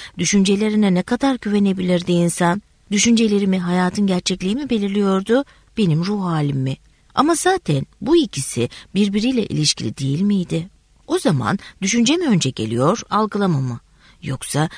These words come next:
düşünmek ve algılamak arasında başka bir bağlantı mı vardı? Öncelik sonralık meselesini aşan bir bağlantı. Peki madem bu konularda kafa yoruyordum, neden doğru dürüst inceleyip ilgili kitaplar okumuyordum?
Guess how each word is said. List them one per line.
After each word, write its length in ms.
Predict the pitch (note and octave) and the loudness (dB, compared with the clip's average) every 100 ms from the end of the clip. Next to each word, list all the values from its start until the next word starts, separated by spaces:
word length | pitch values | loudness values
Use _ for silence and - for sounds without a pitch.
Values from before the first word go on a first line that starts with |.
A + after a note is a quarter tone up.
| - - | -12 0
düşünmek 520 | - D#3 D#3 A3+ - | 2 4 4 2 0
ve 40 | |
algılamak 580 | D3+ C#3+ C#3+ C#3 E3 - | 0 0 0 0 0 0
arasında 460 | C3+ B2+ - C#3 E3 | -4 -2 -2 -2 0
başka 300 | E3 - A#3 | -2 -2 -2
bir 160 | B3 | -2
bağlantı 480 | A#3 A#3 A#3 A3+ B3 | 0 2 2 0 0
mı 160 | G#3+ C3 | 0 0
vardı? 420 | B2 B2 - B2 _ _ _ | -2 -4 -6 -8 _ _ _
Öncelik 400 | G#3 A#3+ C#4 E4+ | 4 6 4 2
sonralık 460 | - A3+ A3 A3 - | 0 0 2 0 0
meselesini 520 | D#3 - B2+ B2+ C3 | -4 -2 -6 -4 -4
aşan 360 | F2 - E3+ F3 | -2 0 0 0
bir 180 | D3+ D#3 | 0 -2
bağlantı. 640 | B2 A#2 A#2 A#2 - - _ _ _ - | -4 -4 -6 -6 -6 -8 _ _ _ -4
Peki 380 | C#4 - E3+ - - | -4 0 -2 -2 -2
madem 460 | F#3+ C4+ D#4+ C#4 G#3 | 0 2 0 -2 -2
bu 60 | |
konularda 580 | - G3 C3+ B2+ A#2+ A2 | 0 0 0 -2 -4 -6
kafa 320 | - B2+ F#3+ | -6 -4 0
yoruyordum, 640 | G3 B2+ A#2+ A2+ A#2 C#3 D#3+ - - | 0 0 -4 -6 -4 -4 -4 -8 -6
neden 380 | E3 E3+ G3 E4 | -2 2 2 0
doğru 280 | D4 B3+ G#3+ | 0 0 0
dürüst 260 | F#3+ F#3 - | -2 -4 -2
inceleyip 520 | F3 D#3+ D#3 D#3+ - | -2 0 0 -2 -2
ilgili 300 | C#3 D3 C#3+ | -6 -4 -4
kitaplar 420 | - D#3 C#3 D3+ | -2 -2 0 -2
okumuyordum? 680 | C#3+ D#3 D3+ D3 C#3+ D3+ | -2 0 2 2 2 0